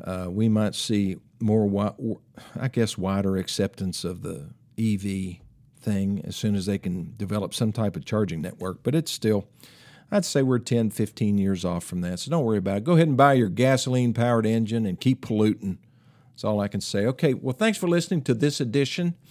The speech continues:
of My Car Guru, and you can reach me at four two three, five five two, twenty twenty,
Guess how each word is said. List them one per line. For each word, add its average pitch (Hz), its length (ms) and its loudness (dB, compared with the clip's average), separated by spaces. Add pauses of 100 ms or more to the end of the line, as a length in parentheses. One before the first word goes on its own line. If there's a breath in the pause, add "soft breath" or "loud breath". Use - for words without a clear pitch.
(380 loud breath)
of 101 160 -4
My 107 200 2
Car 110 280 -2
Guru, 101 520 -2
and 95 160 -4
you 113 80 -2
can 107 160 -2
reach 113 260 -2
me 101 160 0
at 87 80 -4
four 110 200 -4
two 113 200 -2
three, 117 260 -2
five 123 280 -2
five 120 240 -4
two, 117 180 -2
twenty 113 280 -4
twenty, 107 360 -4